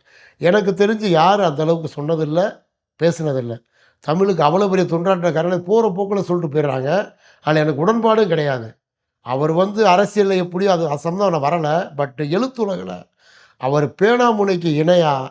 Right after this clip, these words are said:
தமிழை வளர்த்த பெருமை, இலக்கியமாகட்டும், புராண படம் மனோகரமாகட்டும், சமூக படமாகட்டும், புதையல் படம்லாம் பார்த்தீங்கன்னா வசனம் பின்னி எடுத்திருப்பாப்புல. சமூக சார் ஏ-, ஏகப்பட்ட நடிகர்களுக்கு எழுதியிருக்காரு. ஆனா அவரோட வசனங்களை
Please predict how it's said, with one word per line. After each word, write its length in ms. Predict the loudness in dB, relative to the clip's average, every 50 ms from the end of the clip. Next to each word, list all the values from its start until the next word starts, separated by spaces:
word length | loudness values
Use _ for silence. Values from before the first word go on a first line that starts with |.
| _ _ _ _ _ _ _ _ _
தமிழை 340 | -4 -2 0 0 2 2 2 2
வளர்த்த 320 | 2 2 0 -2 -2 -6 -6
பெருமை, 340 | -2 -2 -2 -2 -2 -4 -4
இலக்கியமாகட்டும், 840 | -2 -2 -4 -2 -2 -2 -2 0 0 -2 0 -2 -2 -2 -4 -6 -6 -4
புராண 280 | -2 0 0 0 0 -2 -2
படம் 260 | -2 -2 -2 -2 -2
மனோகரமாகட்டும், 880 | -2 -2 0 0 2 2 0 0 -2 -4 -8 -8 -12 -14 -14 -16 -16 -16 -20 _ _ _ _ -20 _ _
சமூக 300 | -2 0 2 4 4 4 4
படமாகட்டும், 800 | 4 4 2 2 2 2 0 0 -2 -2 -4 -6 -8 -8 -8 -10 -14 _ _ _ _ _ _ _ -4
புதையல் 360 | 0 2 4 4 4 4 2 0
படம்லாம் 380 | 0 0 0 -2 -2 0 0
பார்த்தீங்கன்னா 420 | 0 -2 -2 -4 -8 -6 -4 -4 -4
வசனம் 420 | -4 -4 -6 -4 -6 -6 -6 _ _
பின்னி 300 | -14 -12 -10 -6 -4 -2
எடுத்திருப்பாப்புல. 640 | -2 -2 -2 -2 -4 -4 -2 -2 -2 -2 -4 -8 -16 -16 _ _ _ _ _ _ _ _ _
சமூக 480 | -6 -4 -2 -2 0 0 0 2 2 2
சார் 220 | 2 0 -4 -2
ஏ-, 200 | -2 -2 -2 -2 0
ஏகப்பட்ட 540 | 0 0 0 0 0 -2 -2 -2 -2 -2 0
நடிகர்களுக்கு 460 | 0 0 0 2 0 0 0 -2 -4 -2
எழுதியிருக்காரு. 480 | -2 -2 -2 -2 -2 -4 -4 -4 -6 -8 -10 _ _ _ _ _ _ _ _ -6
ஆனா 140 | -2 0 0 2
அவரோட 320 | 2 2 2 2 2 0
வசனங்களை 580 | 0 -2 -2 -2 -2 -4 -2 -2 0 2 2